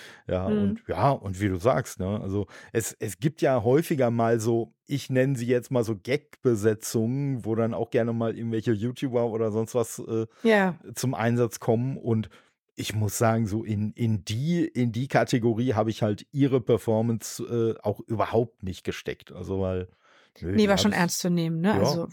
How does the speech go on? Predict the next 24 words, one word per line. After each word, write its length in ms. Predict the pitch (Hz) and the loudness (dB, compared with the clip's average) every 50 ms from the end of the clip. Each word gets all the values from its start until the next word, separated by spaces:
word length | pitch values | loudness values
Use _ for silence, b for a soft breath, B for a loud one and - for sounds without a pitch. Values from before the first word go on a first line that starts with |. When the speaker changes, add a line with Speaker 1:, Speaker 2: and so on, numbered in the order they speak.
| - - | -8 -4
Speaker 1:
ja. 200 | 190 180 170 165 | -2 0 0 0
Speaker 2:
voll, 160 | 160 160 - - - | -2 -6 -8 -8 -6
ja 120 | 170 165 | -6 -6
klar, 360 | - - 180 170 170 165 165 - | -4 -4 -4 -2 -2 -4 -6 -10
auf 140 | - - - | -12 -8 -6
jeden 160 | 180 165 104 | -4 -2 0
Speaker 1:
Liegt 180 | 110 123 123 165 | 0 0 -2 0
Speaker 2:
Fall. 20 | |
Speaker 1:
vielleicht 360 | 165 135 123 98 113 - - | 0 2 2 2 2 2 0
auch 120 | 123 117 120 | 0 0 0
einfach 220 | 120 117 127 117 | 0 0 0 0
daran, 380 | - 110 110 120 120 117 117 107 | 2 2 0 2 2 0 0 0
dass 220 | - 85 - - - | 0 -2 -2 -2 -2
sie 80 | 117 | 0
ja 120 | 117 110 107 | 0 0 2
nun 140 | 107 107 107 | 0 -2 -2
mal 80 | 110 | -2
auch 200 | - - 107 - | -4 -4 -8 -4
eine 120 | 117 113 110 | -4 -4 -4
ausgebildete 680 | - 110 113 - - 117 101 107 107 101 101 - 101 90 | -2 -4 -4 -2 -2 -2 -2 -2 -2 -4 -6 -8 -10 -6
Schauspielerin 680 | - 104 104 123 - - 123 117 107 95 104 110 110 - | -4 -2 -2 -4 -4 -6 -6 -6 -6 -4 -4 -6 -6 -6
ist 220 | 120 117 - - | -8 -8 -8 -8
und, 320 | - 110 104 104 98 - B B B B B B | -6 -4 -4 -4 -4 -8 B B B B B B
Speaker 2:
Hm. 280 | 202 185 180 180 175 | 0 0 2 0 0